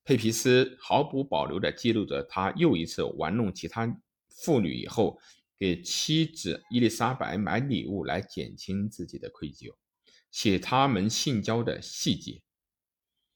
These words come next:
他疼得嘴唇一颤，随后两人都觉得这个方式不太合适。如此十年，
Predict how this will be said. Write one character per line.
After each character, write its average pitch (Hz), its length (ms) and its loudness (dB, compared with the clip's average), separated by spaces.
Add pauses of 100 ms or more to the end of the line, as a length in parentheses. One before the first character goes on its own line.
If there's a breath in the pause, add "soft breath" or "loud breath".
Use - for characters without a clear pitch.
(320)
他 160 200 4
疼 139 340 0
得 82 380 2 (580)
嘴 85 360 2
唇 95 380 -4
一 98 460 -4
颤， - 460 -2 (480)
随 98 200 0
后 123 400 2
两 80 260 -4
人 78 220 -4
都 127 160 2
觉 78 200 -4
得 71 100 -4
这 87 160 -4
个 80 80 -2
方 90 260 -4
式 - 300 -8 (400)
不 87 300 -2
太 117 240 0
合 - 200 -10
适。 - 240 -10 (1900)
如 143 180 8
此 139 180 2
十 98 180 -2
年， 65 260 -4